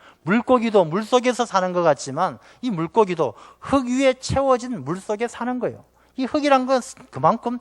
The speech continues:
생명과 직결되는 거예요. 그래서 사람은, 아담이라는 그 이름은 흙에서 왔다는 것은 사람과 창조 세계는 다른 게 아니에요.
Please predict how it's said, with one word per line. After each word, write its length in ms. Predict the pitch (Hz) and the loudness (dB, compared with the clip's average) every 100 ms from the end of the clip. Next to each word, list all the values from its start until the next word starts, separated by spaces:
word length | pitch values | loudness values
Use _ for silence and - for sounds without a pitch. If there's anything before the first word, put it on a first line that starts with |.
| - _ | -12 _
생명과 560 | - 262 269 240 156 | -8 -4 -2 -2 -4
직결되는 600 | 123 202 - 226 208 139 | -8 -10 -6 -4 -4 -8
거예요. 140 | 117 113 _ _ _ _ - - | -14 -20 _ _ _ _ -20 -14
그래서 160 | 175 | -12
사람은, 640 | - - 185 202 190 147 101 _ _ _ | -4 4 6 8 6 -2 -6 _ _ _
아담이라는 560 | - 143 165 202 208 185 | 0 2 4 2 2 0
그 120 | 175 | -2
이름은 380 | 175 180 156 156 | -2 0 0 -2
흙에서 420 | 127 285 262 247 | -6 -6 -6 -2
왔다는 380 | 214 170 175 151 | -2 0 -4 -4
것은 300 | 131 - 196 - - | -8 -8 -12 -12 -20
사람과 600 | - - 190 226 247 240 | -12 0 4 4 2 0
창조 420 | 233 - 220 220 226 | 0 -2 -4 -4 -4
세계는 460 | 208 170 170 170 - _ _ | -4 -4 -2 -4 -6 _ _
다른 380 | - 117 123 170 | -6 -4 -4 -4
게 80 | 247 | -4
아니에요. 480 | 170 110 139 120 | -4 -8 -14 -18